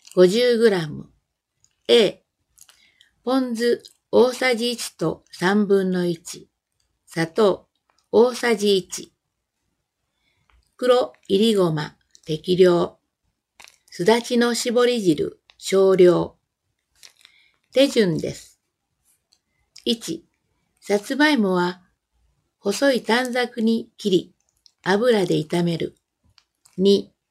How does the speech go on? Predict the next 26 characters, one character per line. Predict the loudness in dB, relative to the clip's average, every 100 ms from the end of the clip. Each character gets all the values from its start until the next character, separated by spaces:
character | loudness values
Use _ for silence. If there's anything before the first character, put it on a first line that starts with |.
| _ _ _ _ _ _
き | 2
ゅ | 4
う |
り | 6 4
は | 4 2 -2 _ _
乱 | -6 -4 -2 0
切 | 2
り。 | 2 0 -6 _ _ _ _ _ _ _
ト | 0 2
マ | 4
ト | 4 2
は | 2 -8 _ -16
一 | -2 -2
口 | -2 -6 -2
大 | 0 0
に | -2 -2
切 | -2
る。 | -2 -6 _ _ _ _ _ -8
ツ | 0
ナ | 0
缶 | 2 -2 -2
は | -4 -4
油 | -4 0 0 0 -4
を |
切 | -8 -6 -4
る。 | -4 _